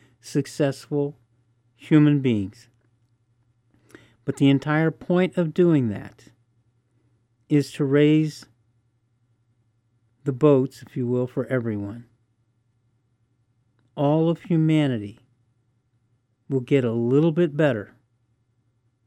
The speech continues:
when the individuals within it succeed. And that's what Christianity was about.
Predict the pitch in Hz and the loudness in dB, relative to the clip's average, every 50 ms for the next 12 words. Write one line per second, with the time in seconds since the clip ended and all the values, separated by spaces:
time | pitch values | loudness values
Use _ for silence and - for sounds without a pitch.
0 | _ _ _ _ _ _ - 135 135 135 131 131 127 - 135 143 151 151 143 143 | _ _ _ _ _ _ -4 0 0 2 2 2 0 0 0 0 2 2 2 0
1 | 147 143 - 156 147 147 143 - - 151 143 - - 156 151 131 104 - - _ | 0 -2 -2 -2 -2 -2 -2 -2 -2 -2 -2 0 0 0 0 0 -2 -6 -12 _
2 | _ _ _ _ _ _ _ _ _ _ _ _ _ - - 143 123 - - - | _ _ _ _ _ _ _ _ _ _ _ _ _ -12 -10 -10 -10 -8 -6 -6
3 | 127 117 98 104 113 _ _ _ _ _ _ _ _ _ _ _ _ _ _ _ | -6 -6 -6 -8 -14 _ _ _ _ _ _ _ _ _ _ _ _ _ _ _
4 | _ _ _ _ _ _ _ _ _ _ _ _ _ _ _ _ _ _ _ _ | _ _ _ _ _ _ _ _ _ _ _ _ _ _ _ _ _ _ _ _
5 | _ _ _ _ _ _ 143 147 160 202 226 - 220 196 170 - - 214 190 - | _ _ _ _ _ _ 0 0 2 2 0 0 -2 -4 -4 -2 -2 -4 -4 -2
6 | - - 180 175 175 170 160 156 139 131 131 127 - 117 107 113 120 117 107 90 | -2 -2 0 0 0 0 0 -2 -2 -2 -2 -2 -4 -4 -4 -4 -4 -4 -4 -6
7 | - - - | -10 -16 -20